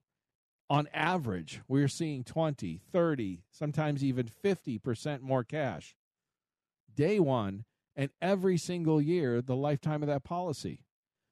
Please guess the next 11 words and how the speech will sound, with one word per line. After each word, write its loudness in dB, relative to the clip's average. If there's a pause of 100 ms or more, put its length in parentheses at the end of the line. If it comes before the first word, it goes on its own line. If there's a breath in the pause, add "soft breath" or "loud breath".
So 6
the 6
differences, 2
folks, 2
are 2
massive. -2 (520)
When 2
I 2
show 4
head-to-head 2
comparisons -4